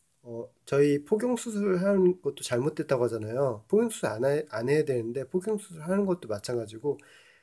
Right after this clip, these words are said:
노란 때가 끼는 거예요. 때가 끼면 그 때가 나쁜 게 아니라 그게 항균, 항균 자-, 몸에서 항균 작용을 해주는, 어, 몸에 좋은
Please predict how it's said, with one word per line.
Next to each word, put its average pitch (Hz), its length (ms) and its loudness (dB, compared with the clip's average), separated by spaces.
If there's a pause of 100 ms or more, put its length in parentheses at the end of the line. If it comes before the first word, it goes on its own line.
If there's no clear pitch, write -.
(160)
노란 180 420 4
때가 156 340 4
끼는 220 300 2
거예요. 113 380 -2 (120)
때가 208 420 -4
끼면 202 420 2 (140)
그 127 320 -8 (100)
때가 98 260 2
나쁜 139 340 -2
게 143 80 2
아니라 110 460 0 (360)
그게 131 280 -10
항균, 240 680 -2 (120)
항균 220 600 2
자-, 147 200 -12 (340)
몸에서 139 680 4 (460)
항균 214 380 4
작용을 127 480 0
해주는, 156 520 0 (540)
어, 117 420 -8 (120)
몸에 147 420 2
좋은 156 580 2